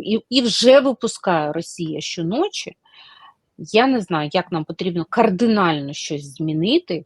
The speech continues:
в цих підходах, тому що групи від вогневої підтримки створював ще Валерій Федорович Залужний.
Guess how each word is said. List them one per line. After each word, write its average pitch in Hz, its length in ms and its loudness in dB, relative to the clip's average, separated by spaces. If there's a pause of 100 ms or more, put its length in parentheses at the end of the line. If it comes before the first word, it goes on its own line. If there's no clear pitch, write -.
в - 60 -20
цих - 280 -8
підходах, 190 720 0
тому 185 180 -4
що 160 240 -4 (500)
групи 214 440 2
від 185 180 0
вогневої 196 540 2
підтримки 277 600 0
створював 208 500 -2
ще 214 300 0
Валерій 170 280 -2
Федорович 156 420 -8
Залужний. 160 560 -12